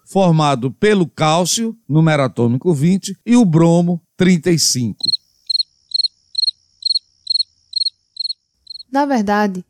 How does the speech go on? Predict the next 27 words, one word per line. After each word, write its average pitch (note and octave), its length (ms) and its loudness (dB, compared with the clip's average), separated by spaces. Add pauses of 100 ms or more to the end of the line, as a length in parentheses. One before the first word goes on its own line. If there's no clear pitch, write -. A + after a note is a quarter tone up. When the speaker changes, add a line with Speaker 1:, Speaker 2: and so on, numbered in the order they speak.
(360)
Speaker 2:
basta B3 320 0
saber C#4 340 0
o B3+ 60 0
grupo A3 320 -2
de G#3 100 -4
cada A#3+ 300 0
elemento C4 580 0 (180)
que C4 100 -4
saberemos B3+ 640 2
o A#3 80 0
seu A3 200 -2
comportamento. G3 720 -2 (120)
O D4+ 120 -2
cálcio G3 600 -2 (120)
é G3+ 80 -4
um G#3 100 -2
metal A3 600 -2
alcalino C4+ 600 0
terroso A3 560 -4 (100)
e C4 80 0
ele C#4+ 120 2
possui B3 680 -2
dois A#3 440 0
elétrons B3 520 0
na A#3+ 140 0
última G#3+ 320 -4
camada. G#3+ 500 -2